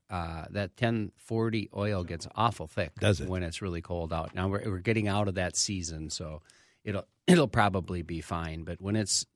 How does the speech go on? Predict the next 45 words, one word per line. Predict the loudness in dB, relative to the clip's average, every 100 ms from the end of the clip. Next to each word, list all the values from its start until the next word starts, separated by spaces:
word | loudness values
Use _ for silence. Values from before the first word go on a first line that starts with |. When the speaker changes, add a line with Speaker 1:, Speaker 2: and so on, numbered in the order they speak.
| -4
Speaker 1:
uh, | -2
severely | 0 2 4 4 4 2
below | 0 0 0 0
zero | 0 0 0 -4 -8 _ _ _ _
and | -4 -2
you | 0 0
have | 0 -2
ten | 0 0 0
forty | -2 -4 -4
oil | -2 -2 -2
in | -4 -6
there, | -8
that's | -4 -4 -4
pretty | -6 -4 -4
difficult | -6 -8 -8 -10 -10
to | -12
crank | -6 -4 -4 -4
over | -6 -6
and | -8
get | -10
started | -6 -4 -4 -6
in | -12
the | -14
morning. | -14 -16 -16 -20 _ _ -10
So | -6 -6 -10 _ _ _ -4
I | 4
think | 4 6
for | 4
the, | 6 4
for | 2 0
the | 2 2
spring | 0 2 6 6
and | 6 4
summer | 4 4
season, | 2 0 0 0 -2
that | -4
ten | -2 -2
forty | 0 0 0
oil | -2 -2
will | -4
be | -8
just | -8 -10
fine. | -10 -10
Speaker 2:
Just | -8 -8
fine. | -10